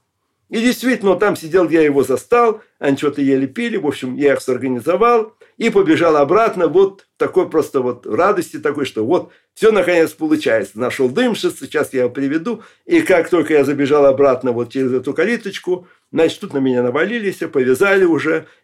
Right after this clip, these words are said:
И когда я встал, я вижу, что ребята там успели подойти до самолета, и там их повязали.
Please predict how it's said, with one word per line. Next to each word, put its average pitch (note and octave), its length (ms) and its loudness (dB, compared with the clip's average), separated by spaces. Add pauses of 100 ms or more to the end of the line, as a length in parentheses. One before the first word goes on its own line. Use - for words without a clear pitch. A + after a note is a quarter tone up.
И E3+ 120 2
когда D#3 260 2
я D#3+ 160 4
встал, A3 340 2
я D3 140 4
вижу, D#3 280 -2
что C#3 220 -2
ребята D3 400 -2
там - 340 -4
успели B2 420 -6
подойти B2 420 -4
до A#2 220 -6
самолета, F#3+ 520 -2
и - 140 -10
там C3+ 240 -2
их B2 120 -10
повязали. - 600 -10